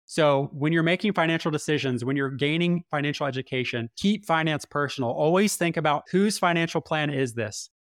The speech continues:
Is this the financial plan of the person writing the article?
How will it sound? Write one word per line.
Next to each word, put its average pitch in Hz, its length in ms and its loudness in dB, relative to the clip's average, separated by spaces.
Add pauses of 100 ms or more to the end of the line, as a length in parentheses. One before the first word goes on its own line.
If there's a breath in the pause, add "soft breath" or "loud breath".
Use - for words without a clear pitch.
Is 139 120 -4
this 202 140 -2
the 190 80 0
financial 170 420 2
plan 170 320 0
of 143 140 -2
the 139 60 -4
person 143 300 -4
writing 139 220 0
the 131 80 -2
article? 165 520 0